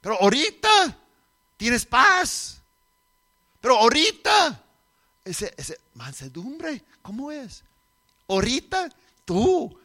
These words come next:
entre todos, nunca imaginé tener dominio propio, pero tú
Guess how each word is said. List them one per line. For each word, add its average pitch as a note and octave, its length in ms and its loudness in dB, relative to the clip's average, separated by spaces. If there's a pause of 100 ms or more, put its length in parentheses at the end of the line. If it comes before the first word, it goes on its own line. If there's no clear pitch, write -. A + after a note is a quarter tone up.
(120)
entre G3 260 -14
todos, C#4 600 -10 (180)
nunca G#3+ 440 -4
imaginé D#3+ 720 -6 (200)
tener E3 520 -2
dominio F#3 420 2
propio, B3+ 460 0 (120)
pero F#3+ 140 -8
tú - 200 -12